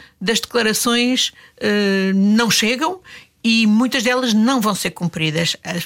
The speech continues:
sabemos à partida. Eh, tem sido esse o histo-,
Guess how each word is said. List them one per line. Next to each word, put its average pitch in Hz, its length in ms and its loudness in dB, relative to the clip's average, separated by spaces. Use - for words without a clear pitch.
sabemos 180 400 -2
à 170 80 -4
partida. 180 420 -12
Eh, 170 560 0
tem 180 140 0
sido 170 220 -2
esse 180 200 -2
o 170 40 -2
histo-, - 180 -8